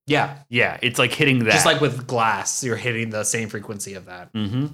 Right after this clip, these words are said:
Speaker 2: So they do that with the voice, where, uh, we'll have a few times where Paul has to, he does it, doesn't get it right, and he has to tone it in a little bit. And the person just sort of is like, "What are you saying?"
Speaker 1: <laughs> Excuse me?
Speaker 2: "Wait, wait, wait."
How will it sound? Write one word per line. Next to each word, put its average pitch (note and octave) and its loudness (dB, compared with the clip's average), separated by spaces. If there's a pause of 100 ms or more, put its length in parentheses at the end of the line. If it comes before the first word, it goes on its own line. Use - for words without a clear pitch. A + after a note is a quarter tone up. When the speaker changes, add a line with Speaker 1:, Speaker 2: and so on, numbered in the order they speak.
(160)
Speaker 2:
So A2 0
they G#2+ 2
do A#2+ 0
that B2 4
with A#2+ 0
the A2+ 2
voice, G#2 0
where, G2+ 0
uh, F2 -2
we'll G2+ -2
have G#2 2
a G#2 -6
few A2+ -4
times A2 0
where G#2+ -4
Paul G#2 2
has G#2 -2
to, F#2 -6 (220)
he G#2+ -12
does C#3 4
it, E3 4
doesn't B2 2
get B2+ 6
it - 6
right, A2+ 6
and A2+ -2
he G#2 -2
has G2 -2
to - -12
tone C3+ 0
it B2+ 4
in B2 4
a A2 2
little G2+ 0
bit. G2+ 0
And G#2+ -6
the G2+ -4
person C3 2
just G#2 -2
sort A2 0
of G#2 -2
is G#2 -6
like, G2 -2
"What G2 0
are - 2
you G#3 0
saying?" G#3 6
Speaker 1:
<laughs> G#3 6
Excuse C3 -2
me? F4+ -2
Speaker 2:
"Wait, F#4 4
wait, A3+ 8
wait." G3 2